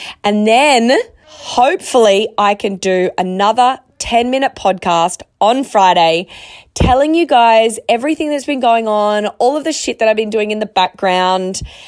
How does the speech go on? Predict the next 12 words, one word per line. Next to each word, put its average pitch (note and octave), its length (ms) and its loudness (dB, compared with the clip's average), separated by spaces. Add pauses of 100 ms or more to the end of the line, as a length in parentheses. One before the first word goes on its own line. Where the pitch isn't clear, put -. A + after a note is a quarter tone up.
(140)
and G3+ 540 -2
get A3 120 -2
you C4+ 100 -2
excited D4 560 -2
for - 100 -4
all B3 240 0
of B3 100 -4
the C4 80 -8
things B3 300 -6
coming B3 260 -4
up. - 280 -4 (120)
So, G#3+ 360 0